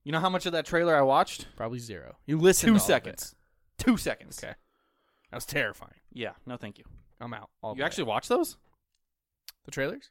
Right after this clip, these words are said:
Speaker 1: Yeah. Like the scary ones? You don't look away?
Speaker 2: No, that's why I'm like, I'll watch it, but I don't prefer them.
Speaker 1: No, I
Speaker 2: I'm
Speaker 1: looked
Speaker 2: not like
Speaker 1: away.
Speaker 2: you where it's like, "Oh my God," but I'm just like, "That doesn't look fun."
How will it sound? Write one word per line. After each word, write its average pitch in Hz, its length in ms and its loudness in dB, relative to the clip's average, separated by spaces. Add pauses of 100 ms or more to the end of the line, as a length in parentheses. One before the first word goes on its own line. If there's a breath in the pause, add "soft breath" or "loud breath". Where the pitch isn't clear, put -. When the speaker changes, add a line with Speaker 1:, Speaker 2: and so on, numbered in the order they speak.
Speaker 1:
Yeah. 156 220 -8 (400)
Like 123 120 -12
the - 60 -16
scary 135 260 -4
ones? 247 380 -6 (240)
You 139 80 -8
don't 156 120 -6
look 170 120 -6
away? 165 260 -2 (580)
Speaker 2:
No, 240 280 0
that's 180 160 -2
why 233 80 6
I'm 196 80 2
like, 202 140 2
I'll 220 140 6
watch 214 280 0
it, 370 60 -2
but 156 120 -2
I 156 60 2
don't 190 200 0
prefer 160 380 0
them. 175 300 -6 (320)
Speaker 1:
No, 139 160 -4
I 117 80 0
Speaker 2:
I'm 175 80 2
Speaker 1:
looked 262 100 8
Speaker 2:
not 294 80 4
like 226 140 4
Speaker 1:
away. 113 100 -2
Speaker 2:
you 247 100 6
where 185 100 8
it's 156 120 -4
like, 143 100 -6
"Oh 190 120 0
my 160 120 -6
God," 170 300 -2
but 143 100 -4
I'm 151 120 -6
just 151 160 -6
like, 139 260 -2
"That 170 160 0
doesn't 135 320 -6
look 170 140 -6
fun." 185 260 -6